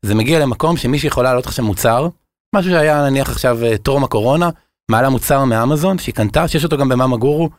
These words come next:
הוא יותר יקר, כי הוא באמזון, ואמזון, אה, קשה להתחרות באמזון למי שלא יודע, והוא, והוא במשלוח חינם מאמזון, והוא נמצא במאמ-, ומעלה אותו בק-, בקהילה, אז מה אנחנו אמורים לעשות, למחוק?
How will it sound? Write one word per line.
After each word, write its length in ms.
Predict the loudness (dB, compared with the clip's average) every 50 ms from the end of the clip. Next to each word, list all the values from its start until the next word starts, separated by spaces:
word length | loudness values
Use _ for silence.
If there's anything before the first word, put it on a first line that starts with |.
| _ _ _ _ _ _ _ _ _ -2
הוא 80 | 0 0
יותר 240 | 2 2 2 2 0
יקר, 320 | 0 0 2 2 2 0 -2 -6 _ _ _ _ -4
כי 60 | -2
הוא 80 | 0 2
באמזון, 520 | 2 2 2 0 0 0 0 0 0 0 0
ואמזון, 460 | 0 0 0 0 0 0 0 2 2
אה, 280 | 2 0 0 0 0 -2
קשה 200 | -2 0 0 0
להתחרות 320 | 0 0 2 2 0 2 2
באמזון 380 | 0 0 0 0 -2 0 0
למי 120 | 0 -2 -2
שלא 180 | -2 -2 -2
יודע, 280 | -2 0 0 0 0 0 -4 -8 -16 -20 -20 -20 _ _ _ _ _ _ _ _ _ 0
והוא, 160 | 0 2 2 0 -2 -2
והוא 180 | -2 0 0 2
במשלוח 360 | 2 2 2 2 2 2 2
חינם 220 | 2 0 2 2 0
מאמזון, 400 | 0 0 0 0 0 0 0 0
והוא 100 | -2 -2
נמצא 260 | -2 0 0 0 2
במאמ-, 420 | 2 2 0 0 -2 -4 -6 -6 -2
ומעלה 380 | -2 0 2 2 2 2 2 0
אותו 200 | 0 0 -2 -6
בק-, 160 | -6 -8 -6
בקהילה, 440 | -4 -4 -2 0 0 0 0 0 0
אז 100 | 0 0
מה 120 | 0 0
אנחנו 160 | 0 0 -2
אמורים 180 | 0 0 0 -2
לעשות, 220 | -2 -4 -2 -2
למחוק? 400 | -2 -2 0 0 0 -2 -2 -6